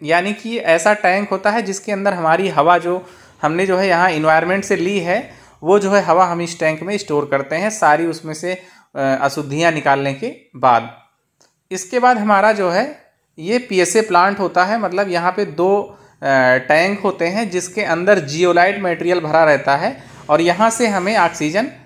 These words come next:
प्राप्त होती है। और ऑक्सीजन को बाद में हम लोग जो है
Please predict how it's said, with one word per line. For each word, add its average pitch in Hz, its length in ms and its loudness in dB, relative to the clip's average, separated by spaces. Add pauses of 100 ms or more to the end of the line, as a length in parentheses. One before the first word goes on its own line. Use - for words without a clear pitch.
(300)
प्राप्त 139 300 2
होती 127 280 -4
है। 190 160 0
और 165 200 2
ऑक्सीजन 185 480 2
को 233 120 -2
बाद 170 260 4
में 202 140 -2
हम 170 180 -4
लोग 180 180 0
जो 160 140 -4
है 214 260 -6